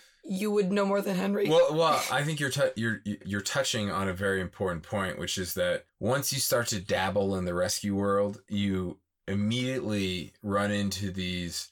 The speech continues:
Speaker 2: pillars of, like, that's a good actor, that's a bad actor.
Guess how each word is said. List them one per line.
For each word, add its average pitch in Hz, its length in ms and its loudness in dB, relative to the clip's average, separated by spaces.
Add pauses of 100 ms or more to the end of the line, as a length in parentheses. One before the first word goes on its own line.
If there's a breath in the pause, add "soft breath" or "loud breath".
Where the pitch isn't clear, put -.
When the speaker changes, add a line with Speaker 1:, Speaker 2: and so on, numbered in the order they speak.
(140)
Speaker 2:
pillars 110 600 2
of, 90 260 -2
like, 90 260 2 (300 loud breath)
that's 101 320 0
a 156 60 -2
good 123 340 0
actor, 113 500 -2
that's 98 300 -2
a 110 40 0
bad 104 320 0
actor. 85 520 -4